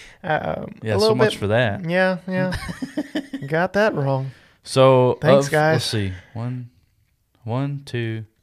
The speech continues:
Speaker 2: three,
Speaker 1: <laughs> Counting how many you've
Speaker 2: four,
Speaker 1: still got right now?
Speaker 2: five, six, seven. Of the Elite Eight
Speaker 1: Mm-hmm,
Speaker 2: that
Speaker 1: mm-hmm.
Speaker 2: I have, um,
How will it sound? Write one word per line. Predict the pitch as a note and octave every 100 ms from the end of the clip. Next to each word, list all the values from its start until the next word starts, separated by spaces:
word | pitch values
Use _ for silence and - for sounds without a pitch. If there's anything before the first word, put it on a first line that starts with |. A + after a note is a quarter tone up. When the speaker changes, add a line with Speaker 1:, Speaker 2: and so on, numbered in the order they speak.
| _
Speaker 2:
three, | G2 G#2 G2 F#2+ F#2+ G2+ _ _ _ -
Speaker 1:
<laughs> | D3+ - F3+ _ _ _ _
Counting | - F3 D#3
how |
many | E3+ F3 F3
you've | E3+ F3
Speaker 2:
four, | -
Speaker 1:
still | A2+ F3
got | E3 F3
right | A#2 G#2+
now? | G2 G2
Speaker 2:
five, | G2 - _ _ _ _ _ _ -
six, | - - A2+ - - - _ _ _ _ _
seven. | - - A2+ G2+ F#2 - - _
Of | - C3+ D3
the | C#3 C3
Elite | A#2+ C3+ C#3 -
Eight | A#2 C3+ - - -
Speaker 1:
Mm-hmm, | - D3+ C#3 F3 G3+ _ -
Speaker 2:
that |
Speaker 1:
mm-hmm. | G#2+
Speaker 2:
I | A2 A2+
have, | A#2 B2 C#3+ C#3+ - _ _ _ _ _ _ _ _ _ -
um, | G#2+ G2+